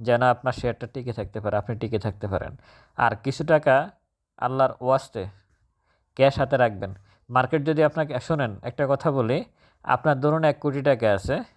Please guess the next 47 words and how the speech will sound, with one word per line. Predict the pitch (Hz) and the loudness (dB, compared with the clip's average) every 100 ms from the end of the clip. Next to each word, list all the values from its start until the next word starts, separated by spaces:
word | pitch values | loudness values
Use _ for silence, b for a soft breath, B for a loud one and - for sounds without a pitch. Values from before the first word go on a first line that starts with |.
| _ | _
আপনি | 110 113 | -6 -6
সত্তর | 127 139 - 147 | -4 -4 -2 0
লাখ | 151 143 | 2 2
টাকা | 151 147 | 0 0
দিয়ে | 151 151 | 0 -2
যে | 147 | -2
প্রফিট | 135 127 143 131 | -2 -2 -4 -4
পাবেন, | 139 117 95 - _ _ _ _ _ _ _ _ _ _ - | -2 -2 -4 -10 _ _ _ _ _ _ _ _ _ _ -2
আপনি | 120 139 | 2 2
এক | 131 | 2
কোটি | 147 143 | 0 0
টাকা | 151 | 0
ইনভেস্ট | 151 135 139 - | 0 -2 -4 -2
করে | 143 | -2
ওই | 139 | 0
প্রফিট | 139 127 143 | -2 -4 -2
নাও | 127 123 | 0 2
পেতে | 123 120 | 0 0
পারেন, | 107 95 104 _ _ | -2 -4 -8 _ _
সত্তর | - 131 147 | -4 0 2
লাখ | 143 143 | 2 2
টাকা | 147 | 0
দিয়েও | 147 156 | 2 0
এক | 143 | 0
কোটির | 139 131 | -4 -8
থেকে | 127 143 135 | -6 -4 -2
বেশি | 123 127 | -2 -4
প্রফিট | 127 117 120 | -4 -6 -6
পেতে | 127 110 | -8 -2
পারেন | 107 - - b b | -2 -4 -12 b b
যদি | 127 127 | -2 0
সিস্টেম | 143 - 147 143 | -2 -2 0 2
ওয়াইজ | 139 139 | 2 2
আপনি | 139 123 | 0 -2
যদি | 117 120 | -2 0
জানেন | 110 110 | 2 2
এবং | 120 156 - B B | 2 0 -6 B B
ওই | 170 | 0
তিরিশ | - 170 160 165 | 2 -2 0 0
লাখ | 139 | 0
টাকা | 160 151 | 2 0
যদি | 151 156 | 0 -2
সঠিকভাবে | - 165 165 151 143 | -2 0 2 2 2
আপনি | 139 147 139 - b b b | 2 -2 -8 -12 b b b
কাজে | 151 139 | 2 4
লাগাতে | 127 113 95 | 4 4 0
পারেন, | 98 76 73 | -4 -8 -10